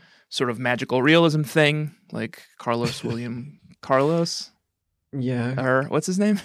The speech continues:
Speaker 2: This has been your thing, is this guy
Speaker 1: Yeah,
Speaker 2: suddenly.
Speaker 1: 'cause I live in a world of magical realism.
Speaker 2: William Carlos Williams. You've referenced him at least two, if not three times in the past season.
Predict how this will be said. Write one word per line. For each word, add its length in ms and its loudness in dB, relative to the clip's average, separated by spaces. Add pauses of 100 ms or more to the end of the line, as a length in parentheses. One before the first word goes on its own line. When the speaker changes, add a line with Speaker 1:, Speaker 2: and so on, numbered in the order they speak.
Speaker 2:
This 220 6
has 180 2
been 180 4
your 400 6
thing, 520 4
is 260 -2
this 280 2
guy 440 4
Speaker 1:
Yeah, 80 0
Speaker 2:
suddenly. 500 2
Speaker 1:
'cause 100 -6
I 120 6
live 240 6
in 80 8
a 40 8
world 300 6
of 80 4
magical 460 6
realism. 260 10
Speaker 2:
William 240 6
Carlos 480 2
Williams. 540 -2
You've 240 4
referenced 420 6
him 140 8
at 100 6
least 500 2
two, 300 6
if 140 0
not 280 4
three 220 2
times 560 2
in 140 -2
the 80 -2
past 520 0
season. 580 -2